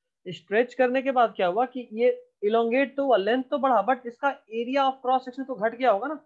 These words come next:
पतला हो गया होगा। कहने का मेरा मतलब ये है कि अगर आपके पास कोई एक ऐसा वायर है और अगर आपने इसको stretch करा है,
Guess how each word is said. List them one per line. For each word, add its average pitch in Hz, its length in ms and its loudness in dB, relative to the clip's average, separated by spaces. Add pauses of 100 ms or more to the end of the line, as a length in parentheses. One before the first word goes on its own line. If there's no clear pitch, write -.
(200)
पतला 208 240 0
हो 269 140 4
गया 269 140 0
होगा। 247 240 -4 (580)
कहने 165 220 -8
का 214 120 -10
मेरा 208 200 -6
मतलब 180 360 -8
ये 151 160 -6
है 160 200 -10
कि 190 120 -12
अगर 175 200 -6
आपके 185 220 -10
पास 175 320 -10
कोई 180 120 -18
एक 165 200 -18
ऐसा 160 300 -12
वायर 147 340 -6
है 131 160 -14 (4000)
और 175 240 -2
अगर 180 240 -2
आपने 208 340 0
इसको 214 320 -4
stretch 214 400 -6
करा 160 260 0
है, 143 120 -4